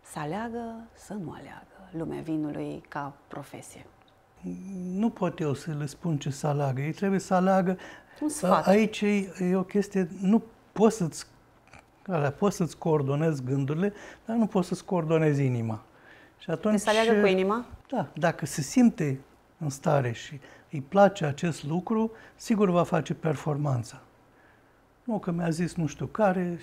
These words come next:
Speaker 2: și m-am dus și sunt dezamăgit după aia. Și la vin, dacă pui suflet când îl faci, iese vinul bun. Dacă ești unul care la ora patru rup ușa, nu o să iasă niciodată vin bun de acolo.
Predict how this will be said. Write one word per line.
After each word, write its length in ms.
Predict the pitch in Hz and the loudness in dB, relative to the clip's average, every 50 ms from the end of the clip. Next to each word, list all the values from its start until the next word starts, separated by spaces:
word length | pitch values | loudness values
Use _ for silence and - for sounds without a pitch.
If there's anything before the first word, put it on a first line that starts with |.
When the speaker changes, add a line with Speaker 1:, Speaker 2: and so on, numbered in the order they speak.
| - | -12
Speaker 2:
și 80 | - - | -12 -10
m-am 300 | 170 165 165 160 156 160 | -8 -6 -6 -4 -4 -4
dus 200 | 165 196 196 175 | -2 -2 -2 -4
și 120 | - - 170 | -4 -8 -14
sunt 260 | - - 190 180 165 | -8 -4 -4 -2 -2
dezamăgit 600 | 160 165 151 160 160 160 165 165 151 143 135 120 | -2 -2 0 0 0 2 2 0 0 0 -2 -2
după 220 | 113 110 - - | -4 -6 -8 -10
aia. 220 | 135 - - - - - | -14 -16 -16 -18 -20 -20
Și 180 | - - - 247 | -20 -6 0 4
la 120 | 247 233 | 4 6
vin, 280 | 202 202 208 143 117 127 | 6 6 4 2 2 0
dacă 260 | 131 131 135 - 147 | -2 -2 -4 -4 -4
pui 180 | - - 214 | -2 0 0
suflet 560 | 208 - - - 160 - - 143 131 127 - - | 0 0 2 0 0 2 2 0 -2 -2 -4 -8
când 180 | - - 151 | -8 -6 -4
îl 100 | 151 143 | -4 -4
faci, 420 | 135 - 196 220 233 233 - - - - - | -2 0 0 2 2 0 -4 -10 -16 -8 -4
iese 260 | 226 233 220 - 226 | -2 -2 0 0 -2
vinul 300 | 190 214 202 208 208 196 | 0 2 2 2 2 2
bun. 260 | 165 156 135 117 113 - - - - - - - - _ _ _ | 2 0 -2 -4 -4 -8 -12 -20 -20 -20 -20 -20 -20 _ _ _
Dacă 280 | - 202 190 - - | -10 -10 -6 -4 -2
ești 360 | 208 214 220 214 185 - - 190 | 0 0 0 0 -2 -2 -2 -2
unul 280 | 185 180 175 165 143 | 0 0 0 0 -2
care 420 | 131 - 180 165 165 165 160 156 156 - 170 165 160 - - - - - 170 175 - _ - - _ 165 | -4 -4 -4 -4 -2 -2 -2 -4 -6 -8 -10 -10 -10 -10 -14 -20 -20 -18 -16 -16 -16 _ -20 -20 _ -10
la 100 | 170 170 | -6 -2
ora 200 | 170 170 165 160 | 0 2 2 0
patru 400 | - - - 185 170 - - 151 | 0 4 4 4 4 6 4 2
rup 280 | 147 170 170 - - 165 | 2 2 2 0 0 0
ușa, 400 | 185 214 208 - 233 233 233 226 - - - - - - - - - _ _ _ _ _ _ _ _ _ _ _ _ _ _ _ _ _ _ _ _ _ _ _ _ | 0 0 2 2 0 0 0 -2 -6 -12 -20 -20 -20 -20 -20 -20 -20 _ _ _ _ _ _ _ _ _ _ _ _ _ _ _ _ _ _ _ _ _ _ _ _
nu 120 | - 214 | 0 2
o 60 | 180 143 | 2 2
să 140 | - - | 2 2
iasă 220 | 147 147 139 - 165 | 0 0 0 0 0
niciodată 520 | 160 151 - - 143 135 127 117 - - | -2 0 0 0 0 2 0 0 0 -2
vin 260 | 127 117 131 123 117 | -4 -2 -2 -2 -2
bun 180 | 113 120 120 113 | -4 -4 -4 -4
de 60 | 110 | -6
acolo. 300 | - - - 147 143 - | -8 -10 -12 -14 -14 -14